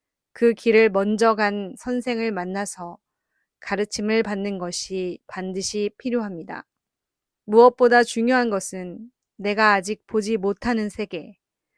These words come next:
하나님이 열어주실 세계가 있을 것이라는 열린 생각을 갖는 것입니다.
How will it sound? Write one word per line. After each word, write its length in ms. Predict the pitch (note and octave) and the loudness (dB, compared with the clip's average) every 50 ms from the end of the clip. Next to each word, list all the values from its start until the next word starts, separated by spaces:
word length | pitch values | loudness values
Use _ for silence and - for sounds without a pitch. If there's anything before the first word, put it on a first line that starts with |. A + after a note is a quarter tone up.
| _ _ _ | _ _ _
하나님이 580 | - - A#3 A#3 A#3 A#3 A3+ A3 A3 A3 G#3+ G3 | -8 -2 0 0 2 2 2 0 0 0 0 2
열어주실 720 | F#3+ G3+ G#3+ A3+ A3+ G3+ - A3 G3 - - A#3 A#3 A3+ | 2 4 4 4 4 2 0 -4 -6 -2 0 2 2 2
세계가 600 | A3 - C4 B3 A3 B3 A#3 G#3 F#3 F3+ F3 - - _ - | 0 -2 -2 0 2 2 2 2 2 0 0 -2 -4 _ -6
있을 360 | B3+ G#3+ - - - A#3+ A#3 | -6 -6 -4 -2 0 0 0
것이라는 800 | A3+ - G#3 G3+ - G#3+ G3 F#3+ F#3 F3+ F#3 F#3 F#3 F3 - - - - | 2 0 -2 -2 -4 -4 -4 -4 -4 -6 -8 -10 -10 -12 -14 -14 -10 -8
열린 480 | G3 F#3 F#3 F#3+ G3 G3+ G#3 G#3 G3+ | -6 -4 -4 -4 -4 -4 -4 -6 -6
생각을 460 | - - A#3 A#3 A3 G#3 F#3 F#3+ F#3+ | -6 -6 -6 -4 -4 -4 -4 -6 -6
갖는 340 | F#3+ - F#3+ F#3+ F#3+ G3 G3 | -8 -8 -10 -10 -10 -8 -8
것입니다. 640 | F#3+ F#3 F3+ - - F3+ E3+ E3 E3+ E3+ - D3+ D#3+ | -8 -8 -10 -10 -14 -16 -16 -16 -16 -16 -18 -18 -20